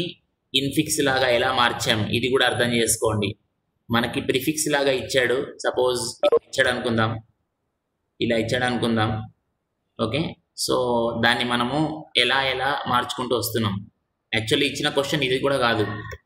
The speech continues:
ఈ and కూడా ఇక్కడ ఉండింది. ఓకేనా? So already ఒక లెవెల్ చేసేసినాక ఇక్కడికి వచ్చాం. ఓకే, మెల్లమెల్లగా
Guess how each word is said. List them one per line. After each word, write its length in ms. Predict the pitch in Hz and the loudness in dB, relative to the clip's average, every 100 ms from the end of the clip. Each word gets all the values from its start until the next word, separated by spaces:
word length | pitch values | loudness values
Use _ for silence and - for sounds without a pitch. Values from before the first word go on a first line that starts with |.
| 120 | -2
ఈ 20 | 120 117 | 0 0
and 140 | 120 135 | 0 0
కూడా 140 | 147 151 | 2 0
ఇక్కడ 160 | 139 120 | 0 0
ఉండింది. 300 | 120 123 107 104 - | 0 0 0 -4 -8
ఓకేనా? 260 | 107 131 208 - - _ - - | -4 -2 -2 -4 -12 _ -10 -4
So 100 | 123 120 117 117 117 _ - | 0 2 2 -2 -8 _ -2
already 280 | 113 127 151 139 | 0 2 2 0
ఒక 80 | 123 120 | 0 0
లెవెల్ 220 | 120 139 131 | 0 0 0
చేసేసినాక 480 | 123 135 139 127 123 190 226 113 | 0 -2 -2 -2 0 0 0 -2
ఇక్కడికి 220 | 123 110 | 0 0
వచ్చాం. 220 | 110 110 98 - _ _ _ _ _ - _ _ 117 | 0 -4 -4 -12 _ _ _ _ _ -20 _ _ -2
ఓకే, 140 | 147 175 - - - | -2 -2 -8 -16 -4
మెల్లమెల్లగా 440 | 117 139 147 151 | -2 0 2 2